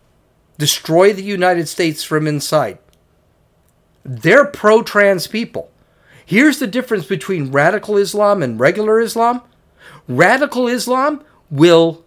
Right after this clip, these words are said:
take power and then throw those same people that they supported to destroy the system off of the Empire State Building and let them die. That's the hypocrisy of Ilhan Omar and Rashida Tlaib.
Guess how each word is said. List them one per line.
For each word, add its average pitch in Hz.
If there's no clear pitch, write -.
take 202
power 190
and 175
then 190
throw 208
those 151
same 226
people 240
that 151
they 220
supported 247
to 156
destroy 175
the 170
system 208
off 185
of 180
the 190
Empire 170
State 151
Building 139
and 123
let 127
them 120
die. 98
That's 196
the 233
hypocrisy 170
of 120
Ilhan 147
Omar 127
and 131
Rashida 120
Tlaib. 113